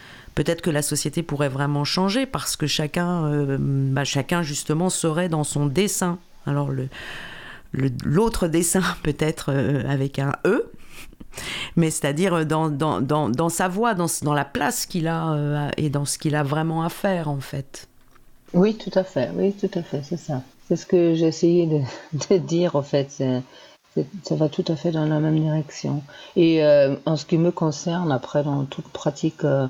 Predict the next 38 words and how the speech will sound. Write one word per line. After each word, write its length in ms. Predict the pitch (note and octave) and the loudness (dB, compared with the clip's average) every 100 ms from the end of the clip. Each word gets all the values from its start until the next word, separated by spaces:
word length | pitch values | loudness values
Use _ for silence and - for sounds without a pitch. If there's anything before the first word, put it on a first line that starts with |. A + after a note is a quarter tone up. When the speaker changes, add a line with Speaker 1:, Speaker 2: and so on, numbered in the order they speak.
| - - - - | -6 -20 -20 -6
Speaker 2:
d'enseignement 760 | - D3+ D#3+ D3+ C#3+ D3 D#3 D#3+ | -2 0 2 2 4 4 2 0
que 140 | D3 | -2
j'ai 180 | C#3 C3+ | 0 0
pu, 380 | C3 - D3 C#3 | -2 -4 -2 2
euh, 600 | B2+ A#2+ A#2+ A#2+ A#2+ B2 A#2+ | 2 2 0 0 -2 -4 -6
faire 380 | - D3 C#3+ B2 | 0 2 2 0
par 200 | B2 B2 | 0 2
la 120 | C3+ | 0
suite, 480 | - - G#3+ A3+ E3+ | -2 0 0 0 2
euh, 140 | D3 | 2
dans 180 | C3+ C3+ | 2 0
toutes 240 | - C#3+ - _ - | -2 -6 -8 _ -4
diverses, 440 | C3+ C#3+ C#3 - | 0 0 0 -2
euh, 200 | C#3+ C3+ C3+ - - | 0 2 0 -2 -14
<laughs> 260 | - - - | -18 -10 0
directions, 640 | D#3+ D3 C#3+ - F#3 G3+ G#3+ - - - | 2 2 0 -2 0 0 -4 -18 -20 -6
c'est 200 | - D#3+ | -2 0
quelque 300 | E3+ D#3+ D#3+ | 0 0 -2
chose 340 | - G#3 G#3 | 0 0 0
qui 220 | - - | -6 -2
m'a, 760 | E3+ D#3+ D#3 D3+ D3 C#3+ C#3 C#3+ - | 2 2 2 2 2 2 0 -4 -2
m'a 120 | D3+ | 0
accompagnée. 680 | E3 - F3+ F3+ E3+ C#3+ D3+ C#3 | 0 0 0 2 2 0 -2 -4
C'est 160 | D3 | -2
quelque 260 | D#3+ D#3 D3 | 0 0 0
chose 220 | - F3 | -2 0
que 140 | - | -2
j'ai, 400 | D#3 D#3 D#3+ D#3 | -2 0 2 2
j'ai 120 | D3+ D#3+ | 4 2
essayé 400 | D#3 D#3+ D#3+ F#3 | 2 0 2 2
de 80 | D#3 | 2
mettre, 320 | D#3 D#3 - | 0 -2 0
euh, 140 | D3+ C#3+ - - _ | 0 0 -6 -20 _
également 560 | - C#3+ - D#3+ F3 E3+ | -2 2 2 2 0 2
en 80 | C#3 | 0
place 520 | C#3 C#3 D3+ F3 - | 0 0 0 -2 -4
et 80 | D3 | -2
de, 260 | C3+ C#3 | 0 0